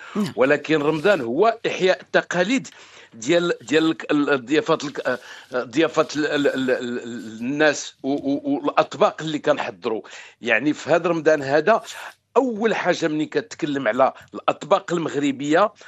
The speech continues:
Speaker 2: كتكلم بطبيعة الحال على الحريرة.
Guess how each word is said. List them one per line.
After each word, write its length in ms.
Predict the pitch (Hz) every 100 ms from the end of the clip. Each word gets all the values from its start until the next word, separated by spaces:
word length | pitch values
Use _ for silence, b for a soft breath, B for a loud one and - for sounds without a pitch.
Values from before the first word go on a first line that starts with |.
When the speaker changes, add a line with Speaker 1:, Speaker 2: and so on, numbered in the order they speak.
| B _
Speaker 2:
كتكلم 640 | 127 - - 120 120 143 127
بطبيعة 380 | - 107 90 -
الحال 300 | 98 143 151 -
على 160 | 117 107
الحريرة. 560 | - 113 120 113 76